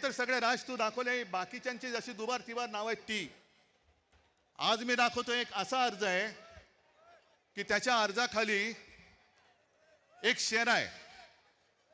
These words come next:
तो शेरा पहिल्यांदा वाचतो, त्याच्यानंतर मी नाव वाचतो की सदर अर्जाबाबत अर्जदार, आता अर्जदाराचं नाव मी नंतर सांगतो,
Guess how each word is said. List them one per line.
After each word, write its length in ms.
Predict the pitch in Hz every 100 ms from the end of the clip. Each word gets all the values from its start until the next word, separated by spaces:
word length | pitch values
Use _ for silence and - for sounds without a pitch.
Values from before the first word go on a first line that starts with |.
| _
तो 60 | 233
शेरा 340 | - 214 220
पहिल्यांदा 400 | 254 247 233 226
वाचतो, 460 | 220 202 - 214 226 226 -
त्याच्यानंतर 420 | 196 233 240 247
मी 120 | 254
नाव 240 | 233 226
वाचतो 340 | 220 - - 113 - _ _ _ _ _ _ _ _ _ _ _ _
की 80 | 226
सदर 460 | - 214 208 262 247 -
अर्जाबाबत 680 | 170 190 247 240 220 226 - - - _ _ _ _ _ _ -
अर्जदार, 560 | 175 185 240 247 254 233 -
आता 260 | 170 180 208
अर्जदाराचं 520 | 196 220 226 233 233
नाव 120 | 233 233
मी 100 | 233
नंतर 300 | 240 - 254
सांगतो, 440 | 196 156 139